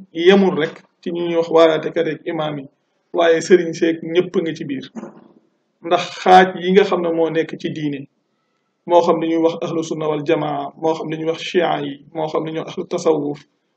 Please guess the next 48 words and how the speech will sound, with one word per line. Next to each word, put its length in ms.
moo 120
xam 200
tarixa 400
yi 140
nga 120
xam 140
ne 80
moo 160
ci 120
nekk 220
ak 100
yépp, 200
kenn 240
ku 120
ci 100
ne 80
xam 460
na 100
ne 220
loolu 300
du 80
njàngaleem 600
Yàlla. 360
Diine 720
benn 180
diine 360
la, 100
lislaam 500
la 60
tudd, 300
te 80
Yàlla 600
dafa 200
tere 420
ñu 100
xaaj 340
diine 380
ji. 160
Te 100
li 120
mu 100
wax 140
mu 120
leer 280
mooy: 180
"Wa'tasimu 840
bi 60
hablillahi 840